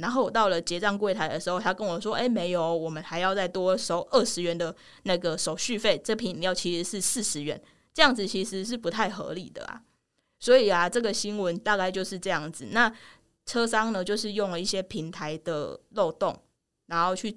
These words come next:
走一些文字游戏，那吸引消费者要去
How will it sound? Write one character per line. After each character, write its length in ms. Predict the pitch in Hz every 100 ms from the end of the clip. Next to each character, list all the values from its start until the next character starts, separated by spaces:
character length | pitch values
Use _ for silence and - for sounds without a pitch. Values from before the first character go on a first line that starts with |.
| -
走 360 | 175 101 107
一 100 | -
些 460 | 190 - 180 175 180 - -
文 220 | 180 170
字 200 | 185 240
游 200 | 190 156
戏， 300 | 170 226 156 - _ _
那 180 | - 254
吸 280 | 226 - 233
引 260 | 170 170 -
消 300 | - 196 208
费 240 | 233 170
者 240 | - - - _
要 220 | 214 196
去 640 | 175 - - 214 175 143